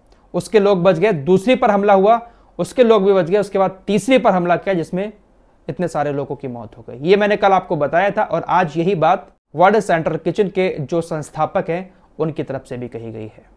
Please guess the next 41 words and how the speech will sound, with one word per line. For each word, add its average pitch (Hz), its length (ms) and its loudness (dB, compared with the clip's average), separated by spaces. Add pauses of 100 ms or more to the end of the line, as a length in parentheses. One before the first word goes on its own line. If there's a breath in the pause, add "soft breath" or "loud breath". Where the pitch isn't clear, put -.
(760)
तो 147 60 -8
कह 214 200 0
सकते 214 300 -2
हैं 202 200 -2
कि 185 380 -2
जानबूझकर 156 680 -4
ही 127 220 -12 (1120)
उनको 151 280 -6
मारा 123 280 -8
गया 110 220 -12
है। - 280 -20 (280)
दोस्तों, 180 240 2
जहां 180 300 2
एक 190 220 -2
तरफ 196 240 2
ईरान 170 300 0
इसराइल 175 440 -2
को 190 480 -2
हमले 170 260 0
करने 165 280 -2
की 165 120 -4
धमकियां 147 360 -4
दे 170 140 2
रहा 165 140 2
है, 180 100 0
तो 175 160 -4
वहीं 175 280 -2 (160)
इसराइल 175 440 0
ने 196 80 0
भी 185 100 2
पलटकर 165 560 -2
ईरान 156 260 -2
को 160 140 -4
जवाब 127 340 -6
दिया 117 180 -8
है। - 180 -20 (400)
इसराइल 175 320 0
डिफेंस 170 320 -4
फोर्सेस 170 320 -6
का 165 100 -6
ये 165 240 -4